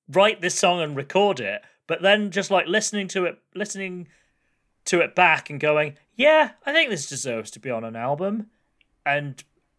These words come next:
the, you know, collectively deciding that's what you're gonna do, especially, like, you know, you're at the most, like,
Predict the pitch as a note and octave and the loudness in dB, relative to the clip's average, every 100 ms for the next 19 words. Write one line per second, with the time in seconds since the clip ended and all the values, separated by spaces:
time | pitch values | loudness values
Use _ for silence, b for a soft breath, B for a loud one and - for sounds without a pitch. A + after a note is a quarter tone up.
0 | - E3 E3 - _ - F#3+ C#3 A2+ - | -16 -2 -2 -2 _ -8 -2 -2 -2 -4
1 | D#3+ F3 F3 F#3 E3+ D#3+ D3 C3+ E3+ E3 | 0 0 0 -6 -4 -4 -4 -2 0 0
2 | A#2+ G#2+ G#2 - _ C#3+ D#3+ D3 D3+ C#3 | 0 -4 -8 -12 _ -8 -6 -8 -8 -4
3 | C#3+ B2+ C3+ C3+ G#2 b b D#3+ - - | -4 -4 -2 -2 -4 b b -4 -2 0
4 | G#3+ G#3+ G#3 E3+ D3+ C3 A#2+ - _ _ | 0 0 -4 -4 0 0 -2 -8 _ _
5 | _ _ _ _ _ - D#3+ E3 C3+ G#2+ | _ _ _ _ _ -4 -2 2 0 -2
6 | B2 D3 - D3 D#3 E3+ - - _ _ | -2 -2 -4 -4 -2 0 -2 -8 _ _
7 | _ _ _ _ - E3+ - - | _ _ _ _ -10 -10 -10 -20